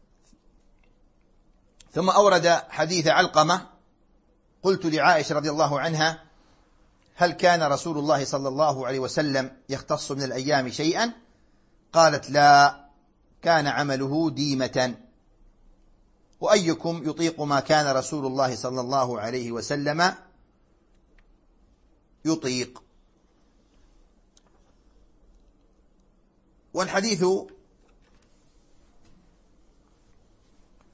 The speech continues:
واضح الدلالة على الترجمة،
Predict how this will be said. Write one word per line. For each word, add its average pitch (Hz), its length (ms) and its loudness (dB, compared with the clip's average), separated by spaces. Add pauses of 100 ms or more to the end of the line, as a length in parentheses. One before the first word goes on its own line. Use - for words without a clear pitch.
(1000)
واضح 190 340 6
الدلالة 156 460 2
على 151 520 4 (2750)
الترجمة، 147 600 2